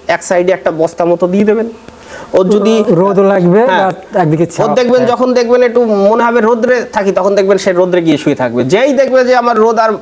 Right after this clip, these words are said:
Speaker 1: ভাল লাগছে না, তখন আবার ছাওয়ার
Speaker 2: ছায়া
Speaker 1: নিচে
Speaker 2: পাচ্ছে
Speaker 1: চলে
Speaker 2: না।
Speaker 1: আসবে। ওকে ওই সু-,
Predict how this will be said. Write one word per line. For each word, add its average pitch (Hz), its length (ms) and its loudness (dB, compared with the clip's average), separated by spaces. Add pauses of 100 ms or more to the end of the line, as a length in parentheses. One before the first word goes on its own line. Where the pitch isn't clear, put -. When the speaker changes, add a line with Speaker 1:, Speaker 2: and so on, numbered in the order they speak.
(100)
Speaker 1:
ভাল 185 120 2
লাগছে 208 280 2
না, 190 60 2
তখন 196 220 -2
আবার 202 240 -2
ছাওয়ার 170 220 -2
Speaker 2:
ছায়া 143 80 -2
Speaker 1:
নিচে 147 120 -2
Speaker 2:
পাচ্ছে 127 180 -2
Speaker 1:
চলে 113 80 0
Speaker 2:
না। 110 60 0
Speaker 1:
আসবে। 107 160 -6 (260)
ওকে 196 260 0
ওই 208 160 2
সু-, - 120 -4